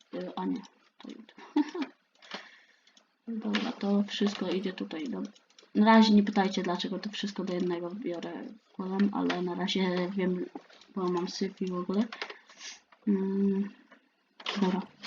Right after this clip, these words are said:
mam jakiś... Dobra, leci, le-, e,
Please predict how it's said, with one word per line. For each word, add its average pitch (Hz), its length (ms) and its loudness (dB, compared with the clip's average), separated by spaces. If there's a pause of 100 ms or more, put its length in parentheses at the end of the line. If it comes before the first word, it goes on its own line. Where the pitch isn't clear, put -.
(180)
mam 190 140 4
jakiś... - 440 -8 (1500)
Dobra, 208 340 -2 (180)
leci, 208 240 0 (180)
le-, 196 140 -4 (520)
e, 185 380 0